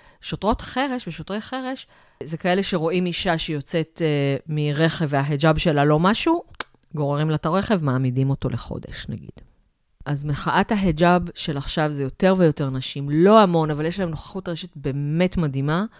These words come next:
אה, ונוכחות רשת שווה יותר מנוכחות המונית ברחוב,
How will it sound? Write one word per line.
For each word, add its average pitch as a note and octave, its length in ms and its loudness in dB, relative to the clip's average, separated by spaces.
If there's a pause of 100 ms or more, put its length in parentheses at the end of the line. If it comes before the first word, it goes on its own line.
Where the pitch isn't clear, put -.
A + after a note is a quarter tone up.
(720)
אה, C#3+ 300 -4
ונוכחות C#3+ 420 -8
רשת F3 260 -4
שווה D3+ 260 -2
יותר D3+ 280 -2
מנוכחות D3 540 -6
המונית C#3 340 -4
ברחוב, D3 580 -2